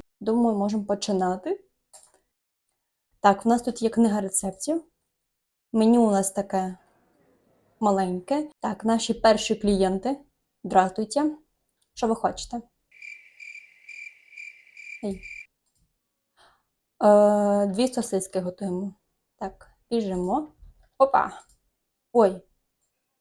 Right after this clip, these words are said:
Ага, трошки повалялась, нічого страшного. Тарілочки, дві тарілочки ставимо. Раз. Беремо сосиску. Раз, кидаємо.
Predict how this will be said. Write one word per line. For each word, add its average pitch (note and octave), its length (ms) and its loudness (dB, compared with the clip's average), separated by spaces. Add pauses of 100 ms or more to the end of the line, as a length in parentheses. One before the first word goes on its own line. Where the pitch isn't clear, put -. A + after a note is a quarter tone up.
(140)
Ага, F3+ 360 -6 (300)
трошки - 280 -10
повалялась, G3+ 520 -4
нічого A#3+ 240 -10
страшного. F3 400 -14 (180)
Тарілочки, G#3+ 640 0
дві G#3 140 -6
тарілочки G3 640 -4
ставимо. G3+ 500 -4 (300)
Раз. G#3+ 360 -4 (920)
Беремо G3+ 300 0
сосиску. G#3 560 -10 (500)
Раз, G3+ 320 -8
кидаємо. G#3+ 600 -6